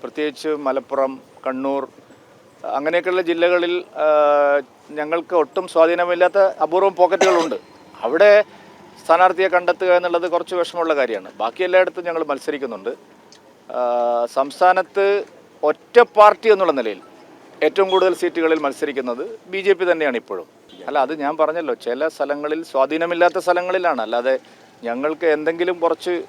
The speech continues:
വോട്ടുള്ള സ്ഥലങ്ങളിലെല്ലാം ഞങ്ങൾ സ്ഥാനാർത്ഥികളെ നിർത്തിയിട്ടുണ്ട്. ശബരിമല വിഷയത്തിൽ ഞാനിപ്പോൾ പറഞ്ഞത് നിങ്ങൾ കേട്ടില്ലേ? എല്ലാ ദിവസവും പറയുന്നുണ്ട്. ശബരിമലയിൽ അന്വേഷണം വളരെ ലാഘവത്തോടു കൂടിയാണ് ഇപ്പോൾ പോകുന്നത്.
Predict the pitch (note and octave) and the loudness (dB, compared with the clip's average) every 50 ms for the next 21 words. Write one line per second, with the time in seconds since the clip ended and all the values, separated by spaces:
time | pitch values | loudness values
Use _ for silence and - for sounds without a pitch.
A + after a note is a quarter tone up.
0 | - - D3+ D3 D3+ D#3 - D#3+ D#3+ D#3+ D#3 - D#3 D#3 D3+ D#3 D#3 D#3 D3+ D3+ | -12 -8 -2 -2 -2 -2 -2 -2 -2 -2 -2 0 -2 -2 -2 -2 -4 -2 -4 0
1 | D3+ D#3+ E3 E3 D#3 D3+ D3+ D3 C#3 - C#3+ C#3 C3+ C3 A#2+ C3+ C3 B2+ B2 A#2+ | 2 2 2 2 0 -4 -6 -8 -6 -6 -4 -2 -2 -4 -4 -6 -8 -6 -8 -8
2 | A2+ - A2+ - F#2+ F2+ - - - - - - - - - F3 D#3 D3 - - | -10 -10 -14 -14 -14 -20 -20 -20 -20 -20 -20 -20 -20 -20 -20 -20 -18 -18 -4 0
3 | D#3 D3+ D#3+ F#3+ G#3 G#3+ A3+ A3 A3 G#3+ G3 - G#3 G#3 G3 G#3+ G3+ G#3 F#3+ F3+ | 0 0 2 0 -2 0 0 0 0 0 0 0 -2 -2 -2 -2 -4 -2 0 0
4 | F3+ F#3+ G3+ F3 G3+ G3+ F3+ F#3 F#3 F#3 F#3 F3+ F3 E3+ F3 E3+ D#3+ D#3 B2+ B2 | 0 0 0 -4 -6 -2 -2 -2 -2 -2 -4 -6 -6 -8 -6 -4 -4 -4 -4 -4
5 | A2 G2+ F#2+ G2 G#2 A#2+ C#3+ E3+ G3 G#3+ G3+ F#3 F3 F3+ F#3+ F#3 - G3+ F#3 F3+ | -8 -8 -8 -8 -8 -6 -4 -2 0 0 0 -2 -2 -4 -4 -2 -4 -4 -4 -2
6 | E3+ D#3+ C#3+ B2+ A2 F#2+ F2+ F#2 - - - - - - - - - - - - | -2 -2 -2 -2 -6 -10 -12 -16 -18 -20 -20 -20 -20 -20 -20 -20 -20 -20 -20 -6
7 | - C3 B2 C3+ E3+ F#3 G3 G3 G3 F#3 F3+ F3 D3+ B2+ B2+ C#3+ D#3+ - - - | -4 -4 -2 0 0 0 0 0 0 -2 0 -2 -2 -4 -6 -8 -12 -14 -18 -20
8 | - - - - - B2 B2 C3+ D3 D#3 E3 E3 - - D#3+ D3 C#3+ D#3 F3 G3+ | -20 -20 -20 -12 -8 -8 -6 -4 -2 -2 -2 -2 -2 -4 -4 -4 -4 -4 -6 -12
9 | - - - - - - - - - - - - - - - - - - - - | -20 -20 -20 -20 -20 -20 -20 -20 -20 -20 -20 -20 -20 -20 -20 -20 -20 -20 -20 -20
10 | - - - B2+ C3 C#3 D#3 E3 E3 F3+ F3+ F3+ F3 - - - - - - - | -20 -8 -2 0 2 4 6 6 8 8 6 6 6 2 -2 -12 -20 -20 -20 -20
11 | - - - - - - - - - - B2+ C3+ C#3+ D3+ D#3+ E3 F3+ F#3 F3+ F3+ | -20 -20 -20 -20 -20 -20 -20 -20 -20 -8 2 6 6 8 8 8 6 6 6 4
12 | F3+ E3+ E3 D3+ D3+ D3 C3+ B2 - A#2+ - - G#2 G2+ F#2 F2+ E2 | 2 2 2 2 2 0 0 0 -4 -6 -8 -8 -10 -10 -10 -12 -18